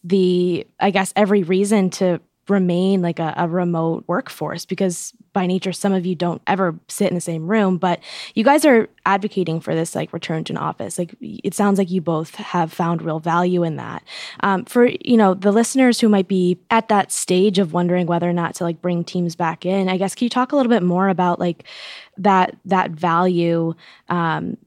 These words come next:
that you're seeing, you know, when in some, some,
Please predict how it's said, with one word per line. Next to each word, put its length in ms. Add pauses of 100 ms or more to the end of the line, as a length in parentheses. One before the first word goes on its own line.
(120)
that 260
you're 160
seeing, 680
you 120
know, 200 (460)
when 720 (340)
in 280
some, 460
some, 420